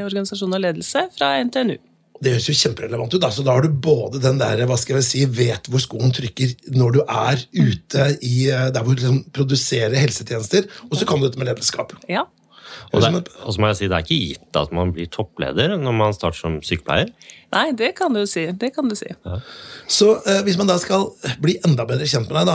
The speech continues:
Speaker 2: så hvis jeg hadde møtt deg i en eller annen sosial sammenheng, og så hadde jeg sagt, «Du, eh, eh, Ingvild, hva mener du om?» Og så treffer jeg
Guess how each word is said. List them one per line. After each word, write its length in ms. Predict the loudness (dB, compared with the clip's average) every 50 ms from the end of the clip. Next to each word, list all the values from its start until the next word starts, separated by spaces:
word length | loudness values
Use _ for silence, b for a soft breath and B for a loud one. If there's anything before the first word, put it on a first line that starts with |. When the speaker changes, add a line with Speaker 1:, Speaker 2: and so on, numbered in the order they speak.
| 0 0
Speaker 2:
så 160 | -2 -4 -2
hvis 140 | -2 0 0
jeg 80 | 2 2
hadde 80 | 2 2 0
møtt 160 | -2 -4 -2
deg 140 | 2 2 4
i 20 |
en 80 | 4 4
eller 140 | 2 0 -2
annen 100 | -2 -4
sosial 480 | -4 -4 -4 -2 -2 -2 -2 -2 -4
sammenheng, 480 | -2 -2 -2 -2 -2 0 0 0 0 -2
og 80 | -4 -8
så 140 | -8 -6
hadde 100 | -6 -6
jeg 80 | -6 -6
sagt, 220 | -6 -8 -10 -12 -2
«Du, 300 | 2 4 4 4 4 4
eh, 200 | 4 4 2 0 -2 B B B B B B B -2
eh, 220 | 0 2 2 0 0 2
Ingvild, 380 | 2 4 4 4 4 2 0 B B B B B B -2 2
hva 220 | 2 4 4 4 4 4
mener 260 | 4 2 2 -2 0 2
du 80 | 4 6
om?» 100 | 6 4 2 -2 -10 _ -4
Og 80 | -4
så 80 | -2 -2
treffer 300 | -2 -4 -4 -4 -4 -6
jeg 80 | -4